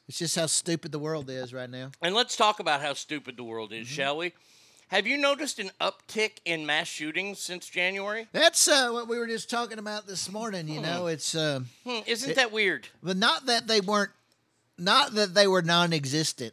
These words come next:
Speaker 1: during the last four years.
Speaker 2: No, no,
Speaker 1: But
Speaker 2: I, I didn't say
Speaker 1: but
Speaker 2: that.
Speaker 1: you, yeah, but you,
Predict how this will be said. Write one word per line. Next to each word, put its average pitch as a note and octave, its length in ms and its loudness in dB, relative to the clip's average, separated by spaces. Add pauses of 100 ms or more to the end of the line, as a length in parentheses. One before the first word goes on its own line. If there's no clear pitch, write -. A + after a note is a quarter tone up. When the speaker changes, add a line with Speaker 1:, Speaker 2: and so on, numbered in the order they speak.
(120)
Speaker 1:
during B2+ 260 -4
the A#2+ 80 -6
last A#2 420 -6
four A2+ 220 -6
years. A2 440 -6
Speaker 2:
No, G#3+ 420 4
no, F#3+ 140 2
Speaker 1:
But G3+ 300 8
Speaker 2:
I, F3+ 60 6
I F3+ 40 6
didn't A3 240 0
say A#3+ 180 0
Speaker 1:
but D3+ 100 6
Speaker 2:
that. G3 160 4
Speaker 1:
you, C#3 100 -8
yeah, C3 240 0
but C#3 300 0
you, E3 260 4